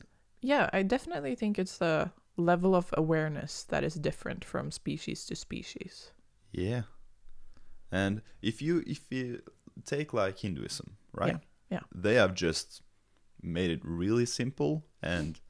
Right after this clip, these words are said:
Speaker 2: uh, and, uh, subscribe to the whole reincarnation thing.
Speaker 1: Mm-hmm.
Speaker 2: If you, uh, behave well,
Speaker 1: Yeah.
Speaker 2: you are reincarnated as a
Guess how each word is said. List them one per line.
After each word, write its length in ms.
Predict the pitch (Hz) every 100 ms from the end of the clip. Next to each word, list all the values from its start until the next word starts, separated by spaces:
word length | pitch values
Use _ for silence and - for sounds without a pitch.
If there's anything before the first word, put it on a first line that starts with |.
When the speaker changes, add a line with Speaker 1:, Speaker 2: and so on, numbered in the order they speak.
| - - - _ -
Speaker 2:
uh, 460 | 85 82 82 80 82 - - - - - _ -
and, 360 | 78 82 85 85
uh, 240 | 85 80 - - - - - - -
subscribe 560 | - 87 - - 85 82
to 100 | -
the 100 | 73
whole 220 | 78 73 69
reincarnation 640 | 65 71 67 64 - -
thing. 260 | - - - -
Speaker 1:
Mm-hmm. 300 | 240 196 180 202 -
Speaker 2:
If 200 | 82 -
you, 180 | 73 73 - - - - -
uh, 360 | 78 71 65 64 - _ - -
behave 400 | 80 - 65 113 - -
well, 360 | 82 82 160 - _ _ -
Speaker 1:
Yeah. 200 | 190 - _
Speaker 2:
you 120 | 85 80
are 80 |
reincarnated 600 | 78 76 - 80 76 76
as 420 | 69 69 - - - - _
a 220 | - -